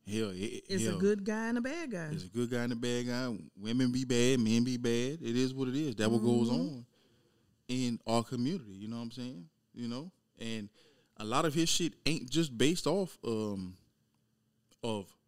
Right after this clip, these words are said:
Speaker 1: poor and struggling. See what I'm saying?
Speaker 2: Right.
Speaker 1: Like, we always think about, um, yo, we should be doing movies differently, man. We should be getting the sci-fi horror movies and shit, man. We should be making movies about slavery,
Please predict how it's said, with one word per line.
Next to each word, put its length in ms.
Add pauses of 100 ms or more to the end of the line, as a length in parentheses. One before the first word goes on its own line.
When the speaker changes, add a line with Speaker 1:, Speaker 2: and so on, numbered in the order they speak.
Speaker 1:
poor 300
and 120
struggling. 640 (1080)
See 60
what 60
I'm 40
saying? 320 (160)
Speaker 2:
Right. 160
Speaker 1:
Like, 240 (1200)
we 140
always 260
think 180
about, 380
um, 460 (1200)
yo, 140
we 180
should 180
be 80
doing 280
movies 340
differently, 460
man. 280
We 60
should 140
be 80
getting 240
the 80
sci-fi 600
horror 300
movies 340
and 80
shit, 240
man. 160
We 100
should 200
be 60
making 280
movies 280
about 200
slavery, 600